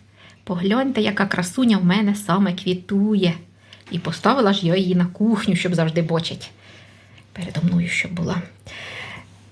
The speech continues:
Взяла сірникову коробку з дівчатка, щоб показати вам, які квіти. Бачите? Величенькі. І повні.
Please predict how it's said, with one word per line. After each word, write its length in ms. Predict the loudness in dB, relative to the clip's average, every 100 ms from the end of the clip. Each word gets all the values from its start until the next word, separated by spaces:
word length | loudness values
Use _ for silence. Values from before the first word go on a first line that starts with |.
| -2
Взяла 280 | 4 4 4
сірникову 580 | 2 0 -2 0 0
коробку 560 | 0 2 2 2 0 -2
з 60 | 0
дівчатка, 460 | -2 -2 -4 -6
щоб 240 | -6 -6 -8
показати 500 | -2 0 2 0 2
вам, 140 | 2
які 500 | 2 0 0 0 0 -4 -20 _ _ _ _ -8
квіти. 680 | -2 0 0 -2 0 0 0 -6 -20 _ -20 -20 -20 -14 -8
Бачите? 380 | -8 -8 -14 -16 -18 -20 -20 -20 -20 -20 -20 -20 -6
Величенькі. 1000 | 0 4 2 2 0 2 2 0 0 -4 -4 -10 -20 _ _ _ _ -20 -20 -20 -20 -20 -20 -8 -8 -8 -16 -20 -12 -2
І 120 | -2
повні. 560 | 0 2 4 2 0